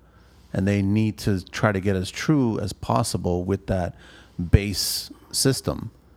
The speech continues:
So it just makes more sense to do a wet bond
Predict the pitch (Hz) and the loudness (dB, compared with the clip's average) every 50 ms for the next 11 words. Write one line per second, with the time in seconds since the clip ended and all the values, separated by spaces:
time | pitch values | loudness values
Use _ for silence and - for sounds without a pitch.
0 | - - - - - - - 107 101 95 95 98 - - - 107 101 - - - | -20 -20 -20 -16 -8 -2 0 2 2 2 0 -2 -4 -4 -6 -6 -6 -6 -4 -2
1 | 113 101 - - 110 104 95 - 107 98 90 - - 107 95 - - - 92 104 | 0 0 0 0 0 0 0 0 0 -2 0 0 0 0 -2 -2 -2 -4 -2 0
2 | 98 92 90 90 107 123 120 - - - 92 82 82 82 87 - - | 0 -2 0 0 0 0 0 0 -2 -2 -2 -2 -2 -4 -6 -8 -10